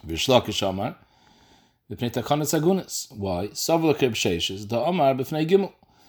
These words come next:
That this, that Midiraisa, you could be Mevatel the Get, Shlei B'fnei Hashliach, or Shlei B'fnei Ha'isha, is Dafke if you're Mevatel it B'fnei Bezdin of Gimel.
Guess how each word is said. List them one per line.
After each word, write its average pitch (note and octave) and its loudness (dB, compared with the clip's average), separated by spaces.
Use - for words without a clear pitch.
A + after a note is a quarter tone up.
That A#2+ 0
this, F3 4
that C#3+ 0
Midiraisa, C3 2
you B2 -2
could A#2 -8
be A#2+ -2
Mevatel C3+ 4
the B2 -2
Get, C#3+ 0
Shlei C3+ 0
B'fnei C3 2
Hashliach, B2 2
or C3+ 2
Shlei C3 0
B'fnei B2+ -2
Ha'isha, C#3+ -2
is A#2 -2
Dafke C#3 2
if A#2 -6
you're B2 -4
Mevatel C3+ 2
it B2 -4
B'fnei A#2+ -2
Bezdin C3+ 2
of A#2 -4
Gimel. D#3 4